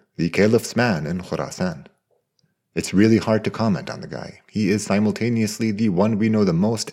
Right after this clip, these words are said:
and the least about. We have so many contradictory rumors, but sadly very little of what we find on him has much substance to it.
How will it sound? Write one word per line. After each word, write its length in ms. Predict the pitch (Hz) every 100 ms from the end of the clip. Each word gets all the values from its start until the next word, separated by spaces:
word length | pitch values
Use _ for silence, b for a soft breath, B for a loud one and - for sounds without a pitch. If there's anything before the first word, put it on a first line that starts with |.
| -
and 300 | 120 123 120
the 180 | - 98
least 300 | 107 127 -
about. 340 | - - - - _ _ _ _ _ _ -
We 60 | 139
have 180 | 156 147
so 220 | 127 120
many 400 | 82 113 127 82
contradictory 680 | - 85 - 90 - 80
rumors, 480 | 71 104 120 - - _ _ _ _ -
but 140 | 127
sadly 400 | - 135 123 131
very 320 | 95 101 131 110
little 340 | 95 101 58
of 140 | - -
what 180 | 95
we 80 | 113
find 280 | 107 110 131
on 180 | 76 71
him 200 | 73 80
has 180 | 107 87
much 200 | 76 -
substance 460 | 104 104 - 73
to 120 | -
it. 180 | - -